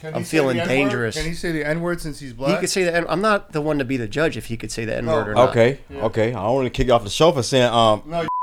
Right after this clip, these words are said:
Speaker 1: you
Speaker 3: you know?
Speaker 2: Yeah, uh, well, you can't ask me if he's allowed to say the N-word.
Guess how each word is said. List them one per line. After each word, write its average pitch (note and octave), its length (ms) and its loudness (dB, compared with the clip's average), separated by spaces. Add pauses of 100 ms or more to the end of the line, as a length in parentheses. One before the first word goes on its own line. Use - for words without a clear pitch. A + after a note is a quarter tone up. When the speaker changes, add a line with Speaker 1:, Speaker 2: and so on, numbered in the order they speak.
(280)
Speaker 1:
you - 300 0
Speaker 3:
you A2+ 140 -2 (440)
know? D#3+ 220 2 (400)
Speaker 2:
Yeah, - 200 0
uh, C3 120 0 (100)
well, D#3 120 -6
you F3+ 100 0
can't G#3 260 0
ask E3 400 2
me D3 220 2
if - 140 2
he's D3+ 200 4
allowed C#3+ 280 6
to C3 60 -4
say C#3 200 0
the B2 160 0
N-word. C3+ 360 2